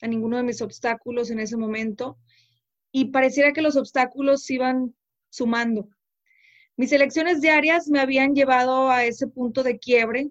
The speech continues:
Elegía no sentir, elegía suprimir mis emociones, elegía evadir y hacer como si no tuviera importancia lo que estaba sintiendo.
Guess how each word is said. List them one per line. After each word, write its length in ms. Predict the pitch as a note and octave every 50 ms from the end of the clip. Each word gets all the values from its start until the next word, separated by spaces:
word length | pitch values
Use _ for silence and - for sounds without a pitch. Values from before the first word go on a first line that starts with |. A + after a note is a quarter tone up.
| - _ _
Elegía 460 | G#3+ A3 A3 G#3+ G#3+ A3+ A#3+ A#3+ B3
no 160 | B3 B3+ B3
sentir, 580 | - - B3+ B3 A3 G#3+ A#3+ A3+ A3+ B3 A#3 B3
elegía 380 | A#3 A3 G#3+ G#3+ A#3 A3+ A3+
suprimir 420 | A3+ - A3+ G3+ G#3 A3 G#3+ G#3+ G#3
mis 180 | A3 A3+ G#3+
emociones, 720 | B3 A3+ G#3 G#3 - - A3 G#3+ G#3+ A3 A3+ A3+ A3 -
elegía 560 | A3 G#3 G3 G3 - - G#3 G#3 G#3+ G#3+ G#3+ G#3+ - _ _ _ _ _ _
evadir 560 | G#3+ A3 G#3 G#3 G#3 G#3+ C4 C#4 D4+ D#4 D#4 - - - -
y 120 | A3+ A3
hacer 260 | A3+ A3 - A#3+ A3 G#3+
como 200 | B3 A#3+ A#3+ A3
si 140 | G3+ A#3
no 220 | A3 A3 A3 A3+ A3
tuviera 280 | - B3 A3+ A#3 A#3
importancia 680 | B3 A#3 A#3 A#3+ A3 G#3+ - A3+ A3+ A3 A3 G#3 - C4
lo 140 | B3 A#3 G#3+
que 80 | - G#3+
estaba 260 | - - G#3+ G#3+ G#3+
sintiendo. 640 | G#3+ G#3+ G#3+ G#3+ G3+ G3+ A3 G#3 G3+ G3 G3+ B3 -